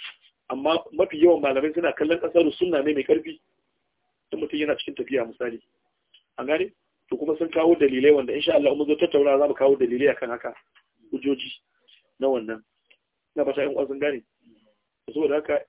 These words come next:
mafi alkhairi dai mutum na cikin tafiya ya kasaru. Amma akwai masu ganin yin jam'in shi yafi. Akwai masu wannan ra'ayi. Su sun duba ayin manzo Allah ya ce salatul jama'a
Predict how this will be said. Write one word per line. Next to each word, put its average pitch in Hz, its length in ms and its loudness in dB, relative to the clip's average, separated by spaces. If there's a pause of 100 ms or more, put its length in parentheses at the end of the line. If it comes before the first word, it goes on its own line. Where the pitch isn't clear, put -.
(140)
mafi 147 440 -6
alkhairi 160 460 0
dai 170 180 0
mutum 156 200 -10
na 135 80 -6
cikin 175 180 -8
tafiya 139 240 0
ya 120 120 -2
kasaru. 127 320 -8 (420)
Amma 190 160 0
akwai 180 160 2
masu 143 160 0
ganin 151 300 -2 (640)
yin 170 320 -2
jam'in 165 340 4
shi 131 180 -2
yafi. - 260 -4 (540)
Akwai - 140 0
masu 135 160 2
wannan 123 220 -2
ra'ayi. 113 260 -8 (460)
Su 160 120 -4
sun 165 180 -2
duba 165 240 4
ayin 160 220 4
manzo 135 180 -2
Allah 147 200 2
ya 139 60 0
ce 139 180 -6
salatul 131 420 0
jama'a 147 440 -2